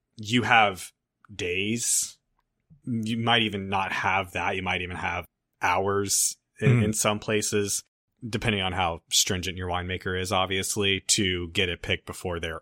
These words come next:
Speaker 1: overripe. And I think they were trying to prevent that, and in the process got poor grapes. I'm just gonna say it, poor grapes.
Speaker 2: Mm-hmm.
Speaker 1: They tried to oak it with, uh, powder or chips to account for that. And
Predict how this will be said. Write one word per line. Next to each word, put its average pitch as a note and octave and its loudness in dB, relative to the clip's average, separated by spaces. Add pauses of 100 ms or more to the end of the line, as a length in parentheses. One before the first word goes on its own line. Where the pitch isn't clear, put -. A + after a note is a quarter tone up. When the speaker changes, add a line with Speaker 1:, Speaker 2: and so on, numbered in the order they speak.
Speaker 1:
overripe. E2 -10 (460)
And F#2+ -4
I F2+ -6
think A2 -2
they A2+ 4
were A2 2
trying G#2+ 0
to G2+ -10
prevent B2 0
that, D3 2
and G2 -4
in F2+ -6
the F2 -8
process B2 0
got F2 -4 (640)
poor B2 2
grapes. G#2+ -2 (120)
I'm F2+ -6
just - -10
gonna E2+ -10
say F#2 -2
it, G2+ -4
poor F#2 -4
grapes. G2+ 0 (140)
Speaker 2:
Mm-hmm. G#2 2 (160)
Speaker 1:
They G#2+ 4
tried G#2 4
to F#2 -10
oak A2 -2
it C#3 2 (280)
with, - -6 (120)
uh, F2+ -2
powder A2 2
or F2 -6
chips - 0
to F2+ 0
account A#2 -2
for B2 0
that. A#2 4 (640)
And G#2+ 0